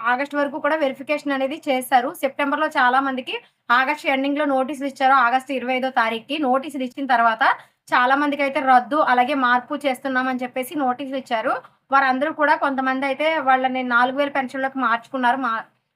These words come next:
పెన్షన్ మార్పు రకం వచ్చిన వాళ్ళకి నాలుగు వేల రూపాయలకు మారింది. కొంతమందికి అయితే పూర్తిగా క్యాన్సిల్ అయితే అయిపోయింది. అలాగే కొంతమందికి అయితే వితంతు పెన్షన్లు, సింగిల్ ఉమెన్ పెన్షన్ల కింద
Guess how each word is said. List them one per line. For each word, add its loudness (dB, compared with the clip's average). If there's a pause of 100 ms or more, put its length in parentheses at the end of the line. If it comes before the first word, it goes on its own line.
(280)
పెన్షన్ 0
మార్పు 2
రకం 0
వచ్చిన -4
వాళ్ళకి 0
నాలుగు 2
వేల -2
రూపాయలకు -2
మారింది. -4 (380)
కొంతమందికి -2
అయితే -4
పూర్తిగా -4
క్యాన్సిల్ -2
అయితే -2
అయిపోయింది. -2
అలాగే 0
కొంతమందికి -4
అయితే -2 (840)
వితంతు -4
పెన్షన్లు, 0 (380)
సింగిల్ -2 (320)
ఉమెన్ -2
పెన్షన్ల -2
కింద -4